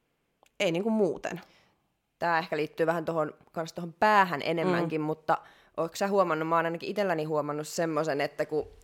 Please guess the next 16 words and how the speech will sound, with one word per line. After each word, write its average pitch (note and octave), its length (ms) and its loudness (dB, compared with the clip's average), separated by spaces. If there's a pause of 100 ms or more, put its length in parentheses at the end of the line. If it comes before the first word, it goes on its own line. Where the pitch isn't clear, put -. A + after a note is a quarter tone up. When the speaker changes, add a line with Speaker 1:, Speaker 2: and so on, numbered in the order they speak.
(240)
Speaker 2:
tavallaan D#3 440 6
siitä D#3 380 2
edellisestä F3 720 0
kisakunnasta D3+ 680 -4
nyt D3+ 160 -6
ei D3+ 180 0
oo D3+ 60 -2
niin D3+ 220 -4
hirveän A3+ 380 0
kauaa, D#3+ 460 8
niin E3 160 2
sit E3 160 -6
sä - 80 0
oot D#3+ 140 -2
jotenkin E3 320 -6
sun E3 240 -8